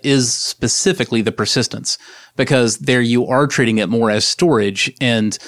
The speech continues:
there's two major ways that most people will differentiate storage and memory. And, you know, those two ways tend to be how fast is it? Memory is the fast one, storage is the slow one,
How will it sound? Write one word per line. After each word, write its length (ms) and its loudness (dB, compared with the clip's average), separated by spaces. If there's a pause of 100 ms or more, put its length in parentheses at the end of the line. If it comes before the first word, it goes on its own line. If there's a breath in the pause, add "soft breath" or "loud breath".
(640 loud breath)
there's 280 -2
two 240 2
major 480 2
ways 360 2
that 140 -2
most 340 0
people 280 0
will 140 -2
differentiate 800 -2
storage 680 0
and 180 0
memory. 420 -2 (440 loud breath)
And, 320 0
you 100 0
know, 140 0
those 240 2
two 180 0
ways 380 2
tend 160 0
to 60 0
be 240 0
how 260 0
fast 420 0
is 160 0
it? 160 -2
Memory 300 4
is 80 0
the 80 -6
fast 340 0
one, 140 -4
storage 360 0
is 120 -6
the 80 -4
slow 260 2
one, 280 -2